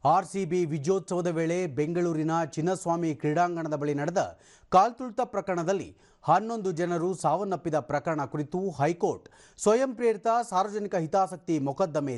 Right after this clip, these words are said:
ದಾಖಲಿಸಿಕೊಂಡಿದೆ. ಇಂದು ಬೆಳಗ್ಗೆ ಮಾಧ್ಯಮಗಳು ಹಾಗೂ ವಕೀಲರಿಂದ ಘಟನೆಯ ಬಗ್ಗೆ ಮಾಹಿತಿ ಪಡೆದ ಬಳಿಕ ಹಂಗಾಮಿ ಮುಖ್ಯ ನ್ಯಾಯಮೂರ್ತಿ ವಿ ಕಾಮೇಶ್ವರ ರಾವ್ ಅವರಿದ್ದ ನ್ಯಾಯಪೀಠ ಸ್ವಯಂ ಪ್ರೇರಿತ ಪ್ರಕರಣ ದಾಖಲಿಸಲು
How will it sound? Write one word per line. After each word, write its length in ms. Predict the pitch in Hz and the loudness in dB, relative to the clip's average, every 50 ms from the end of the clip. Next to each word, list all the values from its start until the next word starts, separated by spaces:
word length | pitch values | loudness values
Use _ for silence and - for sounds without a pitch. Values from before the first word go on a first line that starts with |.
| 107 | -2
ದಾಖಲಿಸಿಕೊಂಡಿದೆ. 800 | 104 135 139 - 180 175 165 185 180 - 180 170 160 107 87 82 - - _ _ _ _ _ _ _ _ _ _ _ _ - _ _ _ | 0 -2 0 0 -2 -4 -4 -4 -4 -4 -4 -4 -4 -6 -8 -10 -14 -18 _ _ _ _ _ _ _ _ _ _ _ _ -20 _ _ _
ಇಂದು 260 | - 147 175 190 180 175 | 0 0 2 2 0 0
ಬೆಳಗ್ಗೆ 380 | 139 160 170 175 151 160 185 202 208 175 | 0 0 0 0 0 0 0 0 0 0
ಮಾಧ್ಯಮಗಳು 580 | 147 143 165 156 139 185 180 180 165 185 196 202 | 0 -2 -2 0 -2 -2 0 0 0 0 0 -2
ಹಾಗೂ 360 | 165 165 185 208 202 151 110 82 - _ _ _ _ _ | 2 2 2 2 2 -2 -8 -18 -20 _ _ _ _ _
ವಕೀಲರಿಂದ 760 | - 151 185 208 202 - 247 262 254 254 226 226 220 214 208 220 233 226 180 | 2 2 2 2 2 0 0 2 2 2 2 0 0 0 2 2 2 2 0
ಘಟನೆಯ 360 | 151 165 165 202 208 220 214 | -2 -2 -2 -2 0 0 0
ಬಗ್ಗೆ 300 | 208 175 190 170 156 190 208 214 | 0 0 -2 0 0 0 0 0
ಮಾಹಿತಿ 440 | 180 147 143 160 185 185 - 190 175 | 0 0 0 0 0 0 0 -2 -2
ಪಡೆದ 320 | 156 156 160 160 151 165 180 180 | -2 -2 -2 -2 0 0 0 0
ಬಳಿಕ 320 | 160 156 170 202 202 - 151 92 80 - _ _ - - _ _ - | 0 0 0 0 0 -2 -2 -4 -4 -8 _ _ -20 -20 _ _ 2
ಹಂಗಾಮಿ 500 | 156 190 226 233 226 247 247 240 247 240 | 2 4 4 4 2 2 2 2 -2 -4
ಮುಖ್ಯ 280 | 220 202 180 165 - 220 | -4 -6 -4 -4 -2 -2
ನ್ಯಾಯಮೂರ್ತಿ 540 | 220 220 214 214 208 202 190 175 - 214 214 208 | 0 0 0 0 0 -2 -2 -2 -2 -2 -2 -2
ವಿ 200 | 160 139 185 202 202 | -2 -2 -2 -2 -2
ಕಾಮೇಶ್ವರ 560 | - - 165 165 185 202 202 190 - 202 190 175 | 0 2 2 2 2 0 -2 -2 -2 -2 0 2
ರಾವ್ 240 | 180 185 190 196 190 | 2 2 2 2 0
ಅವರಿದ್ದ 360 | 165 156 165 165 156 143 160 151 | -2 -2 -2 -4 -2 -2 -2 0
ನ್ಯಾಯಪೀಠ 520 | 147 147 147 151 143 - 180 208 190 - 139 85 78 - _ _ - - _ - | 0 0 0 -2 -2 0 -2 -2 2 4 4 4 4 0 _ _ -20 -20 _ 0
ಸ್ವಯಂ 360 | - 202 208 233 262 269 269 262 | 4 4 4 6 4 2 0 0
ಪ್ರೇರಿತ 280 | 254 247 226 196 175 | 2 2 2 2 0
ಪ್ರಕರಣ 420 | 196 147 - 165 160 175 170 165 160 147 131 120 | -2 -4 -2 -4 -2 -2 0 0 0 0 2 2
ದಾಖಲಿಸಲು 540 | 151 147 139 151 143 131 - 180 160 117 | 0 0 0 -2 -4 -4 -4 -4 -2 -4